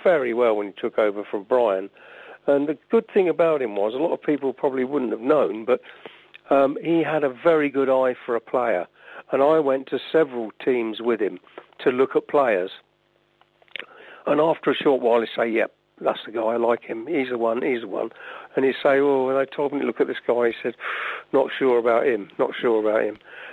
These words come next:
And nine times out of ten, those remarks were so accurate, they turned out to be exactly what he said after a few more games. Um, so we signed quite a number of players that John has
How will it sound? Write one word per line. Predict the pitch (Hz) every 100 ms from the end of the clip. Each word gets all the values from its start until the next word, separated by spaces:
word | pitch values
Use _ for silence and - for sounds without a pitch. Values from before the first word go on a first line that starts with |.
| -
And | 170 165 151 - - _ _ _ _ _ _ _ _ _ _ _ _ _ _
nine | 185 185 202
times | - 170 143
out | 139 123
of | -
ten, | - 117 95
those | 120 170 151
remarks | 143 139 147 120 - -
were | - -
so | 208 160
accurate, | 143 - - - - - - - - - _ - _ _
they | - 143
turned | - 170 147 143
out | 143 151
to | 131
be | 143 135 147
exactly | 123 - 180 -
what | 127 127
he | 104 -
said | 143 113 - - _ _ _ _ -
after | 131 - 131
a |
few | - 131
more | 120 123 123
games. | 139 110 90 87 - _ _ _ _ - - - _
Um, | 127 123 123 123 - -
so | 139 139 160
we | 170 -
signed | 180 180 127 -
quite | 170 190
a | 135
number | 170 160
of | 110
players | - 107 101 95
that | 113
John | 120 117 101
has | 92